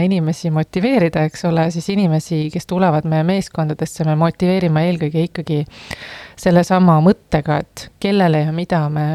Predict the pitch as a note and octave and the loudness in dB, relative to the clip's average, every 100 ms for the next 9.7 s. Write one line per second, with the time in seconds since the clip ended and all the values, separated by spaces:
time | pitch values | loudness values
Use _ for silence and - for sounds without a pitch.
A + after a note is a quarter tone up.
0 | D#3+ F3 - E3 D3 D3 - - F3 D#3+ | 0 -2 0 -2 0 -2 -6 -8 0 2
1 | D#3 - F3 - E3+ E3+ E3+ E3 D#3+ - | 2 0 -6 0 2 2 2 0 -4 -12
2 | - _ _ _ - - - G#3 G#3 - | -20 _ _ _ -20 -2 4 4 2 0
3 | F3+ E3+ F3 E3+ E3+ E3+ E3+ - - - | 2 4 4 4 4 2 -2 -8 -18 -18
4 | - F3 E3 D#3+ D#3 F3 E3 D#3+ D3 D#3 | -2 2 4 2 0 -2 0 0 0 -2
5 | - F#3+ - F3+ E3+ D#3 D#3 F3+ E3+ D#3+ | -4 -8 -4 -2 2 2 4 4 2 0
6 | - D#3 E3+ - - E3 - E3 D#3 D3+ | 0 -2 -2 -6 -8 -8 -4 0 2 2
7 | D#3 E3 F3+ - F3+ E3 D#3+ D#3+ F3 D#3 | 0 -2 -4 -4 0 2 4 2 0 -4
8 | D3+ D#3 B2+ F#3 F3 D#3+ E3+ F3 E3 E3+ | -4 -4 -4 -4 -4 -4 -4 -6 -2 -4
9 | - D#3+ D#3 D3+ - E3+ | -2 -4 -2 -4 -2 -2